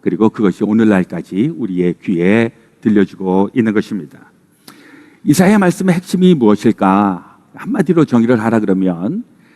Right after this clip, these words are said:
아마도 메시아의 오심을 예언하였다, 이렇게 많이 이야기를 할 것입니다.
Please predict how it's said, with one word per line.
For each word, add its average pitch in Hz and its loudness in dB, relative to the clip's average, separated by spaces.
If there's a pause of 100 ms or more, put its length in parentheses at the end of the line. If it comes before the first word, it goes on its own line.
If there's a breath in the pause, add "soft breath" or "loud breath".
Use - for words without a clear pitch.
(140 soft breath)
아마도 110 0 (320)
메시아의 127 2
오심을 113 0
예언하였다, 95 -2
이렇게 123 0 (160 soft breath)
많이 101 0
이야기를 92 -2
할 117 -16
것입니다. 85 -8